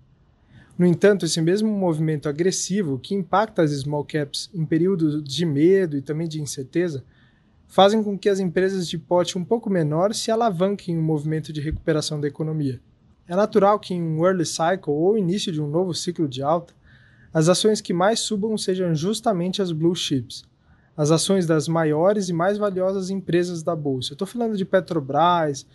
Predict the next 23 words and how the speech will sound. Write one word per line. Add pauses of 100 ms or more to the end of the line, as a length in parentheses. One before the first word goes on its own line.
(240)
Itaú,
Vale,
entre
outras
empresas. (500)
Exatamente
aquelas
que
possuem
maior
representatividade
no
Ibovespa,
que
é
o
principal
índice
de
referência
aqui
no
Brasil.